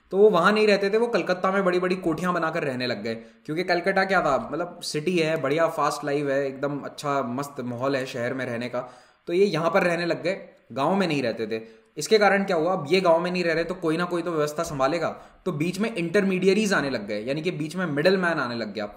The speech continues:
अब मान लो कोई एक आदमी है जिसको जमींदार ने कहा कि तू देख लेना मेरे गाँव का काम, इस गाँव का, लेकिन ये आदमी भी आकर कलकत्ता रहने लग गया, तो इसने किसी और को दे दिया, इसने किसी और को दे दिया।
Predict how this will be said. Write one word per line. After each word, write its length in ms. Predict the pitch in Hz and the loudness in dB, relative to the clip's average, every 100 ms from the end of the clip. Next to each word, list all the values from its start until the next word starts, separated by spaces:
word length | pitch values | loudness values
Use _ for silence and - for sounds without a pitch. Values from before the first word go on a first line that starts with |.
| - _ _ _ _ _ - | -18 _ _ _ _ _ -6
अब 60 | 165 | 0
मान 200 | 190 202 | 2 6
लो 100 | 208 | 6
कोई 280 | 214 196 | 6 6
एक 100 | 202 | 6
आदमी 300 | 190 170 175 | 4 2 0
है 60 | 165 | -4
जिसको 240 | 165 175 | -4 -4
जमींदार 360 | 170 160 165 165 | -2 -2 0 0
ने 80 | 165 | 0
कहा 120 | 165 | -2
कि 100 | 170 | -2
तू 160 | 185 175 | -4 -2
देख 220 | 131 127 | 0 0
लेना 160 | 135 | -2
मेरे 180 | 151 151 | 0 0
गाँव 200 | 139 135 | 0 0
का 120 | 147 | -2
काम, 240 | 139 135 127 | -4 -6 -6
इस 100 | 143 123 | -8 -6
गाँव 160 | 117 | -6
का, 260 | 113 107 - _ _ - | -6 -12 -18 _ _ -6
लेकिन 220 | 147 185 | -2 0
ये 160 | 165 190 | 4 4
आदमी 320 | 185 180 185 | 4 4 2
भी 80 | 185 | 2
आकर 240 | 170 185 | 2 0
कलकत्ता 360 | 170 156 165 165 | 0 0 2 2
रहने 240 | 165 160 | 2 -2
लग 160 | 156 147 | -4 -4
गया, 120 | 143 | -6
तो 140 | - | -6
इसने 280 | 151 - 165 | -8 -6 -6
किसी 180 | 147 147 | -6 -2
और 180 | 123 139 | -2 -2
को 120 | 151 | -2
दे 120 | 147 | -2
दिया, 180 | 139 135 | -2 -4
इसने 300 | 143 165 156 | -6 -8 -8
किसी 200 | 151 156 | -6 -2
और 200 | 135 139 | -2 -2
को 100 | 156 | -2
दे 120 | 143 | -2
दिया। 260 | 139 135 | 0 -2